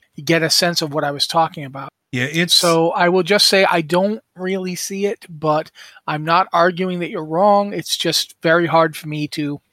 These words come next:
Speaker 1: to see that. I'm not seeing it.
Speaker 2: I,
Speaker 1: That's
Speaker 2: I,
Speaker 1: just, just it.
Speaker 2: I could see it. I could see the potential for it there. Um, so, like, I, but I don't,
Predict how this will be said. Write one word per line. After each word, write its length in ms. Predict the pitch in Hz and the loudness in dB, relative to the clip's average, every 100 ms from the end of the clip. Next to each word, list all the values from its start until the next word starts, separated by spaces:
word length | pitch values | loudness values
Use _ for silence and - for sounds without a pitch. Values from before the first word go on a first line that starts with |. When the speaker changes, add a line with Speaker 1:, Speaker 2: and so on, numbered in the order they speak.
| _ _ - | _ _ -4
Speaker 1:
to 100 | 185 | 0
see 240 | - 220 180 | 2 2 2
that. 320 | 147 156 - - | 0 -2 -8 -6
I'm 140 | 156 | -4
not 220 | 156 160 - | 0 0 0
seeing 300 | 156 135 - | -6 -10 -20
it. 80 | _ _ | _ _
Speaker 2:
I, 120 | 123 135 | -8 -4
Speaker 1:
That's 120 | 143 | -2
Speaker 2:
I, 100 | 139 | -2
Speaker 1:
just, 300 | 135 139 - | -2 -6 -6
just 240 | 147 - | -6 -6
it. 160 | - - _ _ | -8 -14 _ _
Speaker 2:
I 120 | - 135 | -4 -4
could 320 | - 151 139 | -4 -6 -2
see 280 | - 147 143 | -2 0 -4
it. 160 | 147 - | -4 -6
I 140 | 113 | -4
could 220 | 117 123 - | -4 -6 -4
see 180 | 120 | -4
the 80 | 113 | -6
potential 400 | 110 - 110 123 | -8 -8 -6 -6
for 240 | 113 131 123 | -6 -6 -6
it 120 | 123 | -4
there. 300 | 131 131 131 - _ _ - | -4 -2 -6 -14 _ _ -14
Um, 480 | 92 92 87 87 87 _ - | -10 -10 -10 -12 -16 _ -14
so, 480 | - 98 95 95 98 - | -10 -8 -8 -10 -14 -12
like, 240 | 101 98 | -10 -10
I, 240 | 104 107 101 | -8 -8 -6
but 180 | 107 | -4
I 80 | 101 | -2
don't, 280 | 101 104 92 | -2 -6 -8